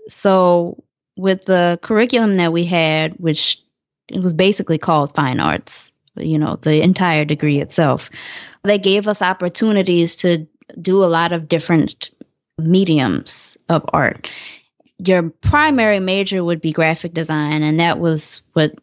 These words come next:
was ultimately the focus. But we had classes where we could illustrate, where we could paint. If we wanted to, we could explore photography, we could explore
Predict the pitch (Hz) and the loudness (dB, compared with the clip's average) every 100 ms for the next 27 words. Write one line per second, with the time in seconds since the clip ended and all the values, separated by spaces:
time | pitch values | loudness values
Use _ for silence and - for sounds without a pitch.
0 | _ 175 170 151 _ 185 202 214 185 170 | _ -6 -6 -6 _ 0 0 -2 -6 -2
1 | 165 156 - 170 156 - - - 170 170 | -2 -2 0 0 -2 -10 -10 -4 -2 0
2 | 196 208 202 185 175 - - _ _ _ | 0 2 2 2 0 -6 -20 _ _ _
3 | - - 185 196 196 175 170 165 165 170 | -6 0 2 0 -2 -4 -2 -2 0 0
4 | 170 185 165 156 - 196 226 208 - 202 | -2 -2 -2 -2 -2 0 2 0 0 2
5 | 202 196 180 165 156 160 - 151 _ - | 4 2 0 -6 -4 -6 -6 -10 _ -4
6 | 190 190 190 185 - - - - - _ | 0 4 4 2 -4 -16 -18 -18 -18 _
7 | - 170 - 170 165 165 196 226 220 - | -2 0 2 0 2 2 2 2 0 0
8 | 233 226 208 190 160 151 _ - 165 - | 0 2 0 0 0 0 _ -6 -4 -2
9 | 180 160 156 156 - 196 202 208 214 - | 2 2 2 -2 0 0 2 0 -4 -2
10 | 214 208 190 170 175 156 - _ 170 160 | 0 0 0 -2 -2 -4 -8 _ 0 2
11 | 160 160 156 | 2 0 -4